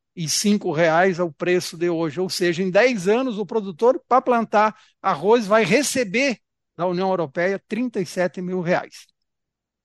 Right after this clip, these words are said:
A vaca leiteira, por exemplo, recebe por cabeça mil cento e trinta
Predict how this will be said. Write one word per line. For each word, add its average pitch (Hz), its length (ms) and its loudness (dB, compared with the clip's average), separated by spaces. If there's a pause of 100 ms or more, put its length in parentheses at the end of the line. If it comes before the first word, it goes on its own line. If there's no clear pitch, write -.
(240)
A 220 160 4
vaca 240 300 6
leiteira, 208 580 6
por 170 200 -4
exemplo, 180 360 -2 (160)
recebe 180 720 0
por 185 220 -8
cabeça 180 560 0
mil 214 220 -4
cento 208 340 -4
e 165 40 -4
trinta 208 600 0